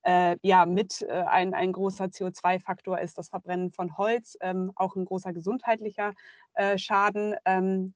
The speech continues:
genau, das haben wir uns angeschaut. Und mit dem Thema bin ich dann immer tiefer reingekommen und habe gemerkt, okay, es gibt eigentlich noch so viele mehr Klimalösungen, äh, also Möglichkeiten, wie wir C O zwei reduzieren können.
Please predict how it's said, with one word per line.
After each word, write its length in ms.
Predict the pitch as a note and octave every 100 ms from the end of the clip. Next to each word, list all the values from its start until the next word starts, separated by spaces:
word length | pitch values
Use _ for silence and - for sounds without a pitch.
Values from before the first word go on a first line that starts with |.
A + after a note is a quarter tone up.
| -
genau, 220 | C#4+ F3
das 160 | G#3+ B3
haben 100 | B3+
wir 60 |
uns 100 | A#3
angeschaut. 560 | A3+ A#3 A#3 A3 G#3 A3 _ - - _
Und 300 | - G3 G3+
mit 260 | G3+ A3 -
dem 280 | G#3+ A#3 A3+
Thema 420 | A#3 G#3+ G#3 G3+
bin 160 | F#3+ G3+
ich 80 |
dann 140 | G3 F3
immer 200 | A3 G3+
tiefer 260 | A3 G#3
reingekommen 600 | F#3+ F3+ G3 G3 - F3
und 120 | F#3 F3
habe 120 | F3
gemerkt, 320 | F#3+ F3+ F3
okay, 220 | F3+ -
es 140 | F3+ -
gibt 200 | G3 -
eigentlich 280 | G3 F#3+ F#3
noch 140 | G3+
so 300 | F3+ A3 D4
viele 320 | - A#3 A3
mehr 400 | G#3 G3 A#3+ A#3+
Klimalösungen, 1300 | A#3 - A#3 C4 G#3+ G3 F#3+ G3+ F#3+ F#3 F3+ G3 C4 - - - -
äh, 240 | F#3+ G3 -
also 200 | F#3+ F#3
Möglichkeiten, 720 | G3 G#3+ G#3 G3 F#3+ F#3 F#3+
wie 120 | F#3+
wir 140 | F#3 F3+
C 160 | -
O 60 | F#3
zwei 300 | - F#3+ A#3+
reduzieren 580 | G#3 F3+ D#3+ - F3+ F3
können. 300 | F#3 F#3